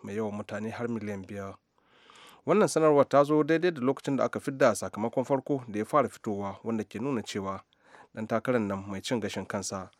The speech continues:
Achangen Todera, tsohon Prime Minister, yana kan gaba da kashi ashirin da uku na yawan kuri'un da aka jefa. Ɗan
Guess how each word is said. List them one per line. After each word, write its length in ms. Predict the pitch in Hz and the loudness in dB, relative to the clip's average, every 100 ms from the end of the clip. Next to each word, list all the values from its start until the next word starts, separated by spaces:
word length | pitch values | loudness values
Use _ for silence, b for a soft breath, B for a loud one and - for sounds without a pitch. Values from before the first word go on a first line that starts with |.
| B B B B | B B B B
Achangen 560 | 117 - 123 113 104 92 _ _ | -12 -2 0 0 -2 -4 _ _
Todera, 600 | 107 101 95 117 113 104 - _ B B B B | -10 -8 -2 0 2 0 -8 _ B B B B
tsohon 340 | - 107 113 | -8 -4 -2
Prime 220 | 120 117 117 | 2 2 2
Minister, 440 | 117 113 101 - - | 0 -2 -4 -6 -6
yana 260 | 113 98 | -6 -6
kan 180 | - 131 | -4 -4
gaba 240 | 98 92 98 | -4 -6 -8
da 160 | 104 120 | -8 -10
kashi 260 | - - 85 | -8 -8 -8
ashirin 280 | - 104 | -8 -8
da 80 | 98 | -8
uku 340 | - - 98 - 107 | -10 -12 -16 -18 -10
na 200 | 107 104 | -4 0
yawan 220 | 120 98 | 0 0
kuri'un 340 | - 101 113 113 | -4 -8 -6 -4
da 100 | 101 | -4
aka 160 | 104 | -8
jefa. 400 | 95 95 101 95 - B B B B B B | -10 -10 -8 -10 -12 B B B B B B
Ɗan 120 | - | -14